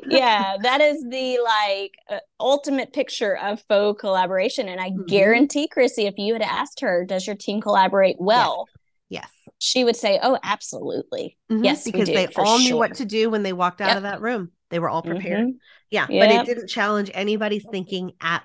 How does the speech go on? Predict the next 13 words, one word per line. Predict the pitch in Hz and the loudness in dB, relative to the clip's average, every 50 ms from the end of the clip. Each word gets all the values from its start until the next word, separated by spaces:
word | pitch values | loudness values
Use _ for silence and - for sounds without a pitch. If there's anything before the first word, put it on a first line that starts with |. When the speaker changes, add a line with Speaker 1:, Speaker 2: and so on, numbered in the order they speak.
| _ - | _ -6
Speaker 2:
all. | 175 160 143 139 - _ _ _ _ | -4 -4 -4 -6 -10 _ _ _ _
Not | 190 180 170 170 - | -6 -2 -2 -2 -2
Speaker 1:
Mm-mm. | 160 | -2
Speaker 2:
whatsoever. | 170 165 165 170 - 147 143 143 170 170 - - - _ _ _ - - - - | -4 -4 -4 -4 -4 -4 -6 -4 -6 -8 -10 -12 -18 _ _ _ -20 -20 -16 -10
Speaker 1:
Nope. | 185 175 170 170 170 | -8 -6 -4 -4 -4
Speaker 2:
So | 156 | -6
it's | - - | -6 -6
Speaker 1:
Nope. | 175 165 | -8 -8
Speaker 2:
interesting. | 165 - 160 165 175 165 160 - - 190 _ _ _ _ _ _ _ _ _ - | -8 -8 -8 -8 -8 -8 -8 -10 -12 -16 _ _ _ _ _ _ _ _ _ -6
Yeah. | 175 165 175 190 180 | -4 -2 0 0 0
Speaker 1:
So | 170 180 175 | 2 2 0
Speaker 2:
Well, | - 139 | 0 -2
Speaker 1:
interesting. | - - - - 254 233 - | -4 -4 -2 0 0 0 -2